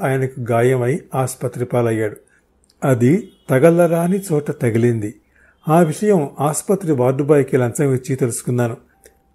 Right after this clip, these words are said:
ఆ విషయం ఎవరికీ చెప్పుకోలేని సంగతి కనుక మహేష్ దాచిపెట్టి తన తండ్రికి కళ్ళ మీద ఎవరో కొట్టారని అబద్ధం చెప్పాడు. ఆయన తాగి ఉన్న విషయం కూడా మన దగ్గర దాచాడు. కేటరాక్ట్ ఆపరేషన్ చేయించుకోవటం కోసం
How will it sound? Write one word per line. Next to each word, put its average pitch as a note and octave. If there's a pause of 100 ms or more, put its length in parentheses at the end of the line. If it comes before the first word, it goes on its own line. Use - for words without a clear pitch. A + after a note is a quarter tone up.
ఆ D3
విషయం D3
ఎవరికీ C3+
చెప్పుకోలేని C3
సంగతి A#2+
కనుక A#2 (480)
మహేష్ C3
దాచిపెట్టి B2 (460)
తన C#3+
తండ్రికి D3+
కళ్ళ C3
మీద G3+
ఎవరో D3
కొట్టారని B2+
అబద్ధం A#2
చెప్పాడు. A#2 (520)
ఆయన B2+ (180)
తాగి C#3
ఉన్న C3
విషయం B2+
కూడా A#2+
మన A#2
దగ్గర A2+
దాచాడు. A2 (640)
కేటరాక్ట్ G3
ఆపరేషన్ D#3+
చేయించుకోవటం C3+
కోసం B2